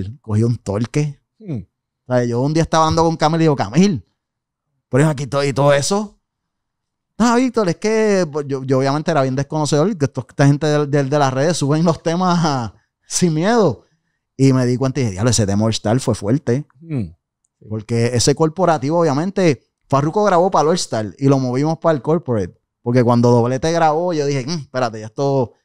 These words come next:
Speaker 1: obviamente,
Speaker 2: Hay que
Speaker 1: vamos,
Speaker 2: nivelarlo.
Speaker 1: vamos a hacer el de, vamos a hacer el de, el de, el de la calle, que es el All Star, que sale Kendo".
Speaker 2: Sí.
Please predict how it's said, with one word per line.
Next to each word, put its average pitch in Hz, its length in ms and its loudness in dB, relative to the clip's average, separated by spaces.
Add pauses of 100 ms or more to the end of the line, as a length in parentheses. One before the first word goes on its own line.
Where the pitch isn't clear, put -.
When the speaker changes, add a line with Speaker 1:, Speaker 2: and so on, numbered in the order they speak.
(140)
Speaker 1:
obviamente, 135 360 -2
Speaker 2:
Hay 143 40 -2
que 147 60 0
Speaker 1:
vamos, 147 100 2
Speaker 2:
nivelarlo. 135 220 2
Speaker 1:
vamos 143 160 -2
a - 40 0
hacer 160 200 -6
el 160 120 -6
de, 156 100 -4
vamos 131 300 -6
a 156 40 -6
hacer 165 240 -14
el 165 160 -12
de, 160 200 -4
el 139 100 -6
de, 139 140 -6
el 127 100 -12
de 139 100 -6
la 123 120 -2
calle, 160 380 -2
que 127 100 -10
es 139 40 -4
el 156 100 -6
All 175 100 -6
Star, 135 340 -6
que 120 120 -6
sale 123 240 2
Kendo". 139 440 -4 (480)
Speaker 2:
Sí. 101 60 -12